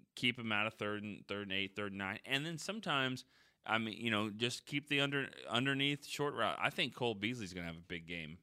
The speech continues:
I really do. I, I feel like he's, he's gonna work the underneath stuff. They try to blitz, they're, they're gonna rush. I think, I think Beasley's the type of guy, and, and maybe Switzer if he gets involved too. I think your underneath stuff is really gonna help move the chains here. Maybe tight ends involved, but,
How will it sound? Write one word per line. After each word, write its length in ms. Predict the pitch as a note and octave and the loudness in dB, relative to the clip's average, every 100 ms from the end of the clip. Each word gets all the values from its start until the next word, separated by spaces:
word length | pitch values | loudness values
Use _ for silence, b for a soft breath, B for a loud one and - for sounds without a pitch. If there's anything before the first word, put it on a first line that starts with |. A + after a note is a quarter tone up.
| _ - | _ -6
I 60 | |
really 280 | F#2 F#2 F#2 | -4 0 0
do. 160 | F2+ F2 | 0 0
I, 140 | F2+ - | 0 0
I 120 | G2 | -2
feel 300 | - A2+ G2+ | -2 -2 0
like 260 | G2 F2 | 0 -2
he's, 260 | - A2+ G2+ | -4 -8 -8
he's 220 | - G#2+ | -8 -8
gonna 200 | G2+ G2+ | -2 -2
work 260 | F2+ F#2+ F#2 | 0 -2 -2
the 120 | F#2 | -2
underneath 440 | F#2 F2 F2+ F#2+ - | -4 -4 -4 -6 -6
stuff. 320 | - F#2 F2+ b b - | -2 -2 -2 b b 0
They 120 | F#2 | 0
try 220 | F2+ G#2+ | 4 4
to 80 | G#2+ | 4
blitz, 440 | F#2 G#2 G#2 G2+ - | 2 2 2 0 -4
they're, 260 | F#2 F#2 | -2 -2
they're 160 | F#2 F#2+ | 0 2
gonna 180 | G2+ G2 | 2 0
rush. 420 | G2 F#2+ G2 - _ _ _ | 0 0 -2 -12 _ _ _
I 80 | - | -4
think, 260 | F2+ F#2+ F2+ | 4 2 2
I 80 | D#2+ | -4
think 240 | F2+ E2+ F2 | -4 -4 0
Beasley's 420 | G2 G#2 G2+ F#2 | 0 0 -2 -6
the 80 | E2+ | -4
type 300 | F#2+ F2 E2 | 0 0 0
of 80 | |
guy, 320 | D#2+ F2 E2 D#2+ b b _ - - | 0 2 2 -2 b b _ -14 -8
and, 160 | F2 - | -6 -6
and 140 | E2+ | -2
maybe 180 | F2 F#2+ | 0 0
Switzer 500 | A#2 - B2 - F2+ | 0 2 2 2 0
if 120 | F#2 | 0
he 100 | - F#2 | 0 -2
gets 220 | G2 - | -4 -6
involved 340 | F2+ F2+ F2 | -4 -2 -2
too. 140 | - F2 | 0 -2
I 80 | |
think 260 | F2 G2 F#2 | 0 -2 -4
your 120 | E2+ - | -8 -2
underneath 640 | F#2+ G2+ G2 G#2 G#2+ G#2 | 0 0 -2 -2 -2 -4
stuff 400 | - - E2 - | -6 -4 -4 -6
is 100 | F2 | -10
really 240 | F2+ F2 F2 | -6 -4 -4
gonna 180 | F2 E2+ | -6 -6
help 220 | F2+ - | -6 -4
move 220 | F2 F2 | -6 -6
the 80 | F2 | -10
chains 340 | - F2+ E2+ | -10 -10 -10
here. 120 | - D#2 | -12 -6
Maybe 220 | E2+ E2+ | -4 -4
tight 320 | - F2 F2+ | -4 -2 0
ends 260 | F#2 F#2 F#2+ | -2 -4 -6
involved, 420 | F2+ F2+ F2+ F2 | -6 -2 -2 -2
but, 100 | E2 | -6